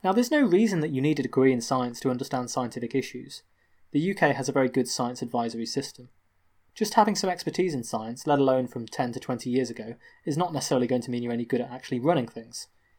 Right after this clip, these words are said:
If you put me in government, I would probably make a whole new kind of mistake. So I'm not advocating for a technocracy here, where people rule based on their expertise. Even so, I feel like if I was assembling a cabinet and I ended up with twenty-two scientists and three non-scientists,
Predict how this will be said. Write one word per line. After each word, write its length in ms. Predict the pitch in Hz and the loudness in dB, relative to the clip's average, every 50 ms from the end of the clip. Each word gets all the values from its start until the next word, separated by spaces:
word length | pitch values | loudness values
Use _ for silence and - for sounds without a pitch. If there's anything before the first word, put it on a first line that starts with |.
| _ - | _ -6
If 100 | 143 131 | -4 -4
you 60 | 127 | 2
put 180 | - 160 156 | 2 2 4
me 140 | 139 160 202 | 4 4 4
in 80 | 170 127 | 4 4
government, 380 | 123 123 113 117 120 127 - - | 2 0 0 0 -4 -6 -6 -2
I 120 | 127 135 | 2 2
would 140 | 139 135 131 | 2 2 2
probably 220 | - 147 131 131 | 0 0 0 2
make 180 | 127 123 120 - | 0 0 -2 -4
a 40 | 123 | -2
whole 180 | - 139 131 | -2 -2 -2
new 140 | 127 123 120 | 0 -4 -6
kind 260 | 117 - 160 175 143 | 0 2 2 2 2
of 40 | 117 | 0
mistake. 460 | 110 107 - - - - - - - _ _ _ _ _ _ _ _ _ _ _ _ - _ _ | -4 -6 -8 -10 -10 -12 -12 -18 -20 _ _ _ _ _ _ _ _ _ _ _ _ -20 _ _
So 140 | - - 196 | 0 0 2
I'm 60 | 202 | 2
not 180 | 220 233 - | 2 2 4
advocating 440 | 185 175 165 165 - 160 143 - 143 | 2 2 2 4 4 4 4 2 -2
for 100 | - 143 | 0 0
a 60 | 127 | 0
technocracy 840 | - - - - - - - 135 139 - - - 123 - - 123 113 | 0 -2 -6 -6 -6 -4 -2 -2 -2 -4 -4 -8 -8 -6 -6 -10 -8
here, 220 | - 123 117 117 117 | -6 -8 -8 -8 -10
where 140 | 120 120 | -10 -12
people 480 | 117 - - 139 139 - - 117 113 - _ _ _ _ _ _ _ | -12 -8 -8 -8 -8 -4 -6 -6 -6 -6 _ _ _ _ _ _ _
rule 340 | - 127 135 139 131 123 117 | -4 2 4 4 4 4 4
based 280 | 120 120 120 - - - | 2 0 0 0 -2 -6
on 80 | 117 | -6
their 100 | 113 117 | -4 -6
expertise. 680 | 117 120 - - - _ - 156 123 117 120 - - _ _ _ _ _ _ _ _ _ _ _ _ _ _ _ _ - - | -8 -8 -8 -16 -18 _ -6 -6 -4 -4 -10 -16 -20 _ _ _ _ _ _ _ _ _ _ _ _ _ _ _ _ -4 0
Even 200 | 190 185 185 170 | 0 0 0 2
so, 380 | - 226 202 175 165 160 - _ _ _ _ | 2 4 6 6 4 2 0 _ _ _ _
I 80 | - - | -10 -6
feel 180 | - - 214 | 2 4 4
like 140 | 190 175 175 | 4 4 2
if 80 | - - | 2 2
I 80 | 180 | 2
was 140 | 180 165 151 | 2 2 0
assembling 400 | 151 - - 170 160 156 147 131 | -2 -2 0 0 0 0 0 -2
a 40 | 127 | -4
cabinet 440 | - - 175 156 - 123 117 117 131 | -4 -2 -2 0 0 0 -2 -2 -2
and 100 | 123 117 | -2 -2
I 80 | 127 | 0
ended 220 | 127 127 123 - 135 | 0 -2 -2 -2 -2
up 80 | 135 | -2
with 100 | 135 120 | -2 -6
twenty-two 440 | - - 151 139 139 131 - 131 127 | -4 -2 -2 -2 -2 -2 -2 -2 -2
scientists 640 | 120 - 135 127 123 113 - - 113 - - - - | -2 -2 -4 -4 -4 -4 -6 -8 -8 -8 -10 -14 -12
and 200 | - 139 117 - | -10 -10 -10 -6
three 220 | - 143 135 127 123 | -2 0 2 2 2
non-scientists, 880 | 120 123 127 127 120 - 120 110 110 110 - - - - - - - | 2 0 0 0 -2 -6 -8 -8 -8 -12 -12 -12 -12 -12 -14 -16 -18